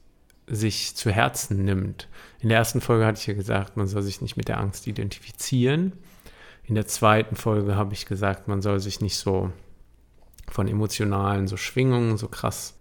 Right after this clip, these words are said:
ja, eben so lenken lassen, einfach mal so ein bisschen meine gesunde Apathie eben ausprobieren, so ein bisschen easy, relaxed durch den Tag gehen. Das Dritte, was auch wichtig ist zu akzeptieren, worüber ich heute reden will,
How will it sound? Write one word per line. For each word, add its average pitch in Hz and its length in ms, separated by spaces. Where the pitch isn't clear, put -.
ja, 110 200
eben 101 240
so - 100
lenken 113 360
lassen, 131 520
einfach 98 320
mal 98 180
so 101 120
ein 95 60
bisschen 107 560
meine 98 520
gesunde 113 480
Apathie 151 640
eben 120 200
ausprobieren, 123 920
so 107 360
ein 107 80
bisschen 107 480
easy, 117 460
relaxed 107 640
durch 113 160
den 107 120
Tag 113 300
gehen. 131 360
Das 113 260
Dritte, 120 460
was 104 180
auch 127 220
wichtig 127 320
ist 107 160
zu 117 100
akzeptieren, 113 920
worüber 107 240
ich 104 100
heute 110 300
reden 104 320
will, 104 320